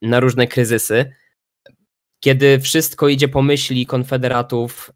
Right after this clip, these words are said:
e, jest okej, ale spójrzmy na sytuację po Europarlamencie. Przecież Konfederacja była większa. Po wyborach do Europarlamentu Konfederacja się zmniejszyła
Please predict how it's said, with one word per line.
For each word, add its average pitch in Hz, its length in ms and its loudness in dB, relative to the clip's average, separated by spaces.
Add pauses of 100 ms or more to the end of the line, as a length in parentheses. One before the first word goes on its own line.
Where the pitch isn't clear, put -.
e, 107 240 -4 (360)
jest 127 400 0
okej, 139 520 -2 (220)
ale 127 200 2
spójrzmy 139 460 -2
na 127 80 2
sytuację 127 420 -2
po - 160 -2
Europarlamencie. 117 920 0
Przecież 131 300 -8
Konfederacja 123 580 -2
była 117 180 0
większa. 113 420 0 (840)
Po 123 100 0
wyborach 135 380 2
do 127 100 2
Europarlamentu 127 1120 0
Konfederacja 127 840 -2
się 117 320 -2
zmniejszyła 117 840 -4